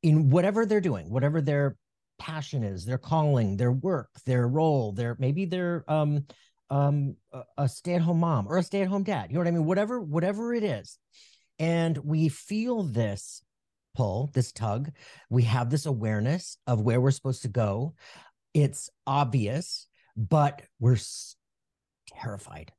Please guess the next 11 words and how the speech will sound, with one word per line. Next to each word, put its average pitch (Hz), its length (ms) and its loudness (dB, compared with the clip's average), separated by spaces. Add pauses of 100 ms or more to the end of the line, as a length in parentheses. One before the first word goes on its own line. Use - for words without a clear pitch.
(400)
Even 233 520 2
though 139 540 2
we 151 180 4
live 156 460 2 (160)
with 143 260 0
this 131 460 -4 (100)
waking, 143 800 0 (180)
energetic 143 560 2 (300)
flow, 131 400 -4 (840)
and 160 400 0
we 147 320 2